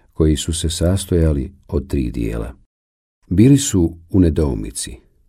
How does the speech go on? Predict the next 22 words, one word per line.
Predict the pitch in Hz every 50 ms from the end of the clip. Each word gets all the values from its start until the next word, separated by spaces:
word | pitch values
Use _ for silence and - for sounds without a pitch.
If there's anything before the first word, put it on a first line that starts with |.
| _ _ _
gdje | - 82 87 120 113
da | 87 69
se | 64 - - 64
ukopa | 60 - - - 78 71 - - -
tijelo | - - - 73 69 69 65
Allahovog | 62 60 62 60 58 57 57 - - 60 60 -
poslanika, | - - 65 - - 65 64 62 64 67 67 - - - - - - _ _ _ _ _ _ _
sallallahu | - - - - 58 57 57 57 58 58 60 58 - - 57
alejhi | 58 57 55 55 55 - - 58
ve | 57 58
sellem. | - - - 60 58 55 53 - - - _ _ _ _ _ _ -
Ebu | 98 95 87 92 80
Bekr, | 95 110 113 - 120 92 78 80 - - -
radijallahu | 85 82 76 - 71 67 64 64 64 62 58 60 - - 73
anhu, | 82 90 90 - - 73
je | 67 67
rekao: | 65 62 57 - - - - - - - _ _ _ _ _ _ _ _ _
"Ja | 101 107 110 107
sam | - - 87 82
čuo | 80 - 110 110 90 69 67 - -
Allahovog | - - 78 73 73 73 73 73 - - 76 71 67 -
poslanika, | - - 71 - - 71 69 71 73 73 - - - 60